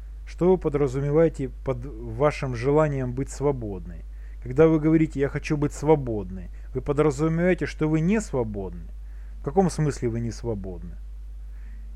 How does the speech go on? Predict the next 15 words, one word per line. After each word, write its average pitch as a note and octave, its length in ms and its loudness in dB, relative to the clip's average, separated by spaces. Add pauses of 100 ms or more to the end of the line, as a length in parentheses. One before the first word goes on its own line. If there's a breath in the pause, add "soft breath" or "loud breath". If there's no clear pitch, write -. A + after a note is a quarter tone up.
(180)
Я F3 200 6
свободна F#3+ 480 4
физически, D#3 600 -2
я B2 80 0
свободна E3 480 4
приходить, C#3+ 540 -2
уходить, C#3+ 540 -2
потому C#3 320 -4
что C#3+ 180 -2
физически D#3+ 580 -4
я B2+ 180 2
не D#3 140 0
являюсь D3+ 420 4
больше G2+ 380 -6
женой. G#2+ 380 -4